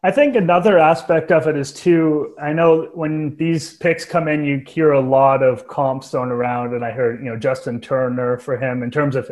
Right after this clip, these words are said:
offensively. Another one you heard is Ben Zobrist, and that's because of the positional versatility. So let's say he could play shortstop, even if you don't think he's as good a shortstop as Bo Bichette. You know, let's say in twenty twenty-two, they're both in the lineup together, and then Bichette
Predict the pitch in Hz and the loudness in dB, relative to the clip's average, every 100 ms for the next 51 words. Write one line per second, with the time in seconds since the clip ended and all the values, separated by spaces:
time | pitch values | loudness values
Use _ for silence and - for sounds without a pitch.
0 | - 120 - 120 120 120 120 117 120 120 | -6 -6 -6 -8 -8 -4 -4 -4 -6 -10
1 | - _ - 160 170 175 165 156 156 160 | -10 _ -4 0 2 2 0 2 4 4
2 | 143 151 123 127 139 135 175 202 127 110 | 2 -4 -2 0 2 2 4 4 2 -6
3 | - 123 120 - 135 139 120 120 120 131 | -6 -8 -6 -6 -2 0 0 -2 -4 -4
4 | 123 135 131 113 123 120 - 185 127 101 | -4 -4 -6 -2 -4 -4 0 2 2 -2
5 | - 170 233 - - - 175 - - 214 | -2 2 2 0 0 2 2 0 0 0
6 | 214 139 120 - 120 - 127 120 170 196 | 0 -4 -4 -4 -6 -6 -8 -6 -6 -2
7 | 190 - 143 151 139 - _ _ _ 160 | -4 -2 0 0 0 -8 _ _ _ -2
8 | 151 147 135 131 113 139 131 120 - 127 | -2 -2 -2 -2 -4 -2 -2 -4 -2 -4
9 | 127 139 123 - 120 - 127 123 120 156 | -2 -2 -2 -2 -4 2 2 2 -2 0
10 | 131 135 - _ _ 131 127 147 151 - | 0 0 -6 _ _ -6 -2 0 -2 -8
11 | - _ _ - 151 - 170 156 156 143 | -20 _ _ -8 -8 -2 0 0 -2 -6
12 | - 196 196 208 196 190 247 180 135 175 | -2 0 0 0 0 2 4 4 4 4
13 | 175 190 190 202 185 165 143 131 127 135 | 4 2 4 4 2 0 2 4 2 0
14 | 139 147 139 175 165 | 0 -2 2 2 2